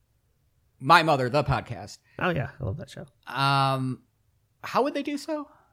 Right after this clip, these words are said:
Speaker 2: Oh, the best way is probably by Twitter. We are at My Mother Podcast. You could come drop us a line, say hello. We tweet about all sorts of T V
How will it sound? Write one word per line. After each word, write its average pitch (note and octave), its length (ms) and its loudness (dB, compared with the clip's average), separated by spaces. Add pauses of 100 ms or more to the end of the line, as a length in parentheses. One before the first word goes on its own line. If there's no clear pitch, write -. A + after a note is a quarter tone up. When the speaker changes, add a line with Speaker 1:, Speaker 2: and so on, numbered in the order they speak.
(320)
Speaker 2:
Oh, C3+ 220 6
the B2 100 2
best D3+ 400 0
way F3 160 0
is F3+ 100 -2
probably A#2 480 0
by D3+ 200 0
Twitter. A#2 680 -2 (500)
We A2+ 80 -2
are A2 180 -2
at B2+ 300 -2
My B2 240 0
Mother C#3 300 4
Podcast. G#2+ 880 -6 (680)
You A#2+ 80 -2
could G#2 160 -6
come A#2 300 0
drop A#2+ 280 0
us A#2 140 -2
a - 80 -6
line, C#3 540 2
say A#2+ 240 0
hello. C3+ 500 4
We C3+ 160 4
tweet E3 240 -4
about C#3 340 2
all C#3+ 160 2
sorts C#3+ 300 -4
of C3 140 -4
T D3+ 180 -2
V C#3 260 2